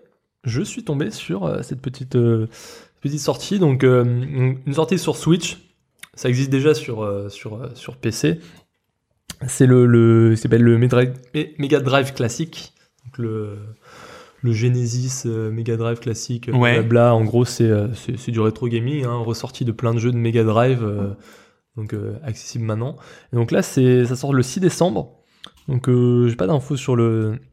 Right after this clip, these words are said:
Speaker 1: <clears throat> sur le prix, mais, mais ça, c'est intéressant parce qu'il y aura cinquante titres, donc, euh, cinquante, euh, bons titres bien, bien coolos, euh, qu'on aimait sur, euh, sur notre be-, bonne vieille, euh, Mega Drive. Donc, euh,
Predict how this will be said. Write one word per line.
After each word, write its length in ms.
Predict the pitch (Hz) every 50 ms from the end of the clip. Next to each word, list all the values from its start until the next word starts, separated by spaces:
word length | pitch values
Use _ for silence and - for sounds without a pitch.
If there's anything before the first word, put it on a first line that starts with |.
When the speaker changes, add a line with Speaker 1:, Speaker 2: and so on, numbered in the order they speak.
| -
Speaker 1:
<clears throat> 220 | 165 151 135 123 117
sur 180 | - - 131
le 100 | 123 117 117
prix, 240 | - - 185 202
mais, 340 | 196 160 135 131 123 123 120
mais 80 | 117 117
ça, 160 | - - 117
c'est 100 | - -
intéressant 360 | 113 110 - 117 117 - 180
parce 100 | - 123
qu'il 100 | - -
y 40 | 117
aura 120 | 107 107
cinquante 320 | 107 - 147 139 139 131 127
titres, 280 | 131 - 165 165 - - -
donc, 240 | 123 107 104 -
euh, 140 | 117 104 107
cinquante, 560 | 101 - - 127 120 120 - 131 127 127 -
euh, 240 | 120 110 107 104 104 - - - - - - _ _ _ -
bons 280 | 131 123 127 135 131
titres 500 | 131 131 - 151 135 - - - 117 110
bien, 460 | 107 107 120 131 131 135 131 127 123 120
bien 240 | 120 117 135 139 135
coolos, 500 | 135 - 156 147 143 147 147 139 - -
euh, 160 | 120 117 113
qu'on 200 | 113 - 123 120
aimait 200 | 123 123 131 135
sur, 260 | 131 131 - 123 113 110
euh, 240 | 107 107 110 110
sur 160 | 107 - - 117
notre 140 | 117 117
be-, 300 | 117 117 131 135 131 127
bonne 160 | 120 120 131 131
vieille, 260 | 131 135 131 131 123
euh, 60 | 117
Mega 220 | 113 120 123 127
Drive. 400 | 123 123 120 131 139 143 123 117
Donc, 300 | 110 110 113 110 - -
euh, 160 | 117 110 110